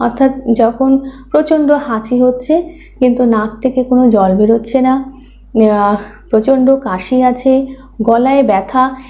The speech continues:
এবং সেই সঙ্গে, আহ, প্রচণ্ড মানসিক অস্থিরতা থাকে, সেক্ষেত্রে খেতে হবে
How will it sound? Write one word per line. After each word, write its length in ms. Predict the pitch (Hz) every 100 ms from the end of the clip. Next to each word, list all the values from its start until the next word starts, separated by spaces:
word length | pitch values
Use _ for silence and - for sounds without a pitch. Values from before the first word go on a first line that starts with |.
| -
এবং 240 | - 320 339
সেই 240 | 330 302
সঙ্গে, 540 | 294 311 311 302 320 320 -
আহ, 300 | 262 240 233 233
প্রচণ্ড 360 | 233 294 330 330
মানসিক 580 | 302 226 214 226 269 269
অস্থিরতা 520 | 240 240 262 254 262
থাকে, 400 | 269 269 269 277 - - -
সেক্ষেত্রে 480 | - 269 277 285 294
খেতে 240 | 285 277
হবে 200 | 277 285